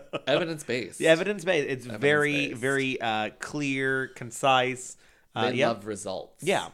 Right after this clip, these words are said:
Speaker 2: yeah. I,
Speaker 1: Yeah.
Speaker 2: I, I, I feel that. I understand that. Yeah.
Speaker 1: Uh, this one is scary and is possibly happening.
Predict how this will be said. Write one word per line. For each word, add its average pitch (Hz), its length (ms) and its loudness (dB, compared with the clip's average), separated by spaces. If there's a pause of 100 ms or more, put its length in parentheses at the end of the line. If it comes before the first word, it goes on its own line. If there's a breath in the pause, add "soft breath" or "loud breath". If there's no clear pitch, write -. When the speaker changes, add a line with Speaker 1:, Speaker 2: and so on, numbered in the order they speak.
Speaker 2:
yeah. 131 400 -2
I, 117 100 -2
Speaker 1:
Yeah. - 180 -6
Speaker 2:
I, - 180 -2 (120)
I, 117 300 -4 (180)
I 113 120 -4
feel 123 260 -8
that. 120 200 -6
I 92 60 -10
understand 113 380 -12
that. 113 180 -14
Yeah. 104 200 -10 (840 soft breath)
Speaker 1:
Uh, 101 340 2
this 139 320 -2
one 101 380 -6
is 98 420 -10 (460)
scary 95 640 -10 (440)
and 92 560 -10
is 92 200 -10 (180)
possibly 101 480 -8
happening. 95 480 -16